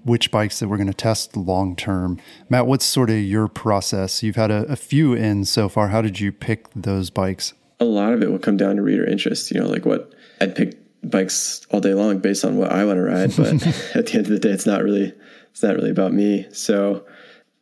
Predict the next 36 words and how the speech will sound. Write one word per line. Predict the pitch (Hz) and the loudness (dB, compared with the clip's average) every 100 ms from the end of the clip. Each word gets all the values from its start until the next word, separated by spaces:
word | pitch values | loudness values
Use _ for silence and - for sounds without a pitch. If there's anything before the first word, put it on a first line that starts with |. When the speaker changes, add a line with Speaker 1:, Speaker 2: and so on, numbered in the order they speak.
| _ | _
Speaker 2:
the | - 233 | -4 0
bike | 104 196 - | 0 0 0
that | 208 101 - | -2 0 -2
I've | 104 | -4
had | - 101 | -2 0
in | 98 | 0
for | 95 | 0
a | 98 | 0
little | 101 | 0
bit | 95 - | 0 0
now, | 98 101 | 0 0
the | - | -2
Pivot | - 95 92 | -2 -2 -2
Firebird, | - 95 98 - 95 | 0 0 2 0 0
that | 104 | 0
was | 110 - | -2 -2
just, | - - - - - - - - _ - | -4 -4 -6 -14 -20 -20 -20 -20 _ -6
you | - | -4
know, | - | -2
it | |
was | - | -2
a, | 104 - _ _ - | -4 -8 _ _ -6
a | |
pretty | - 131 117 | -2 2 2
hot | 101 110 98 | 2 0 2
debut, | 98 92 98 98 92 95 - - | 0 2 2 4 2 -2 -6 -2
and | 104 98 98 95 - - | 2 2 2 0 0 -2
I | |
think | - - | 0 0
a | - | 0
lot | 50 | 0
of | - | 0
people | 98 - | -2 0
are | 57 | 0
interested | - 53 58 - - | 0 0 0 0 0
in | 92 - - | 0 -2 -6